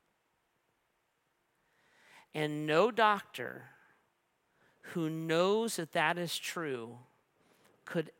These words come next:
ever consider themselves loving if they didn't tell you.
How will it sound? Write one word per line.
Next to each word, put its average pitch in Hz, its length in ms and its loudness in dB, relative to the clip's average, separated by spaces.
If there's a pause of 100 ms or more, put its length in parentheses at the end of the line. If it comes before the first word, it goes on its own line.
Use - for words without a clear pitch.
ever 185 340 4
consider 190 580 -2
themselves 151 760 -2
loving 131 640 -4 (1400)
if 139 160 -12
they 156 160 -2
didn't 165 300 -2
tell 202 260 -8
you. 120 300 -14